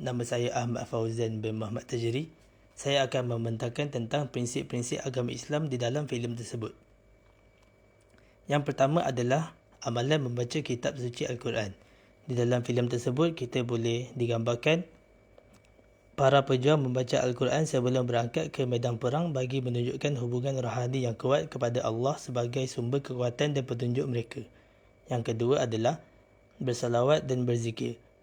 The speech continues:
Para pahlawan juga digambarkan berzikir dan bersalawat dalam adegan seperti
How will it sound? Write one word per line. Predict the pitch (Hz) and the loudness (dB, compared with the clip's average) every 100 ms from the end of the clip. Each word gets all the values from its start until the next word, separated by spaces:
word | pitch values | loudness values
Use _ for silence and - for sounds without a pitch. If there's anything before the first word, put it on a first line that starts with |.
| _ | _
Para | - 120 | 2 2
pahlawan | 117 120 120 123 135 131 | 4 0 2 4 2 2
juga | 123 123 165 | 0 2 2
digambarkan | 147 127 120 117 117 151 151 | 2 0 0 2 0 2 0
berzikir | 127 120 120 - 147 139 | 0 0 -2 2 2 2
dan | 131 | 2
bersalawat | 120 113 117 117 123 160 165 - - - - - _ - | 0 0 -2 0 2 2 0 -12 -20 -20 -20 -20 _ -6
dalam | 139 135 165 160 | 2 6 6 6
adegan | 127 127 131 127 | 4 4 2 0
seperti | 127 123 120 147 185 202 | 0 -2 0 2 2 2